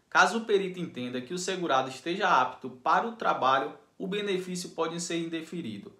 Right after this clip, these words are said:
Muitas pessoas acreditam que basta estar doente para conseguir o benefício,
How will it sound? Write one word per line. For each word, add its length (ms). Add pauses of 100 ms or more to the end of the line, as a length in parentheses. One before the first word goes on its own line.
(240)
Muitas 260
pessoas 400
acreditam 640 (240)
que 120
basta 340
estar 280
doente 580 (180)
para 220
conseguir 420
o 80
benefício, 800